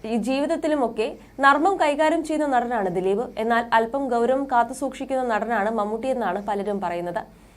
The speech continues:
മമ്മൂട്ടിയുമായി അടുത്ത സൗഹൃദമുള്ള ആളാണ് ദിലീപ്. എന്നാൽ അദ്ദേഹത്തെ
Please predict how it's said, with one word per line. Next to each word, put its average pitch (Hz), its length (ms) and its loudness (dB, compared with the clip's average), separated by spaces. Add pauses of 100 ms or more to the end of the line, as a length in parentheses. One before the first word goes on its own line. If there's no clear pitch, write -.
(140)
മമ്മൂട്ടിയുമായി 320 640 4
അടുത്ത 262 200 4
സൗഹൃദമുള്ള 269 600 0
ആളാണ് 214 380 4
ദിലീപ്. 185 340 -2 (320)
എന്നാൽ 220 300 4 (240)
അദ്ദേഹത്തെ 294 420 2